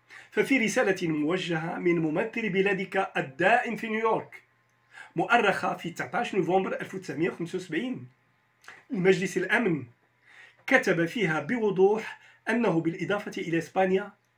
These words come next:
بصفتها سلطة إدارية، فإن الأطراف المعنية والمهتمة بقضية الصحراء الغربية هي الجزائر والمغرب وموريتانيا، ولم تكن الجزائر في ذلك الوقت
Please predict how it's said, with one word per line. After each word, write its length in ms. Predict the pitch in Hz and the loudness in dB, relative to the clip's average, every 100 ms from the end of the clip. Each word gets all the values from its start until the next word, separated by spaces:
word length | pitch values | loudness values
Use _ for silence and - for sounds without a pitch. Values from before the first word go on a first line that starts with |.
| _ _ _ _ | _ _ _ _
بصفتها 680 | 143 170 240 226 196 185 156 | -4 -2 -2 -4 -2 -2 -2
سلطة 300 | 147 202 190 | -4 -4 -2
إدارية، 720 | 185 156 170 175 208 185 190 - _ _ - - - _ | -2 0 2 2 2 0 0 -8 _ _ -20 -20 -20 _
فإن 300 | 190 214 214 | 0 2 0
الأطراف 480 | 190 185 214 220 | 0 -4 -2 -2
المعنية 580 | 202 180 214 208 202 233 | 0 2 2 2 -2 -2
والمهتمة 920 | 180 160 165 175 180 - 233 226 202 | -2 0 0 2 0 2 0 2 0
بقضية 480 | 165 214 214 185 190 208 | 0 0 -2 2 2 0
الصحراء 540 | - - - 214 - | -4 -2 2 2 2
الغربية 720 | 170 175 165 220 180 170 - - - | 0 2 0 -2 0 0 -2 -16 -6
هي 280 | 165 240 196 | 0 4 4
الجزائر 680 | 165 160 151 190 190 180 - _ _ _ _ - | 4 -2 0 0 0 -4 -6 _ _ _ _ -4
والمغرب 560 | 165 151 180 165 165 - - - | -2 0 0 0 -2 -4 -20 -8
وموريتانيا، 880 | 143 143 214 220 214 196 151 131 120 - - | -4 -2 -2 -2 -2 0 0 -2 -6 -16 0
ولم 220 | 208 269 | 4 4
تكن 280 | 247 226 214 | 2 0 0
الجزائر 540 | 180 175 175 190 170 | 2 2 2 2 2
في 140 | 170 165 | 0 0
ذلك 260 | 170 170 | -2 0
الوقت 460 | 160 165 175 - | 0 0 -4 -14